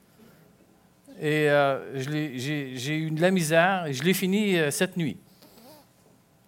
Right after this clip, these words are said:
<laughs> Parce que je n'étais pas capable de trouver. Mais le Seigneur n'est jamais en retard, hein.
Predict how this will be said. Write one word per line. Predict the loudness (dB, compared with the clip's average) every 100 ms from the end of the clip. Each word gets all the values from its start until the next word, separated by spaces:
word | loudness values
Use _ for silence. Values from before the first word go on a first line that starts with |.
| _ -20 _ _ _ _ _ -10
<laughs> | -10 -10 -14 0
Parce | 0 0 -10
que | -4 -2 0
je | -2 -6
n'étais | -6
pas | -2 0
capable | 2 4 4 2
de |
trouver. | -10 -8 -10 -14 _ _ _ _ _ -20 _
Mais | 2 2 0 -10 -20 _ -20 -20 -20 -20 _ _ _ _ _ -20 -10
le |
Seigneur | -4 0 4 4
n'est |
jamais | 6 6
en | 4
retard, | 2 4 4 2
hein. | -6